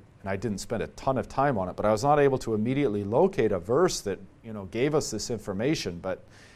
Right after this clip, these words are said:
here it's just simply taken as fact by the author of First Kings that God, um, had laid this curse upon any who would rebuild Jericho.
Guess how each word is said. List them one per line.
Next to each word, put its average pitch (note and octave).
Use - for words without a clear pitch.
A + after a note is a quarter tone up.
here C3+
it's C3
just -
simply A#2
taken A#2+
as F#2
fact C3
by G2+
the F#2+
author G2+
of F2+
First -
Kings -
that G2+
God, A2+
um, G2
had -
laid A#2+
this A#2
curse -
upon G#2
any B2+
who A2+
would G#2
rebuild G2
Jericho. G#2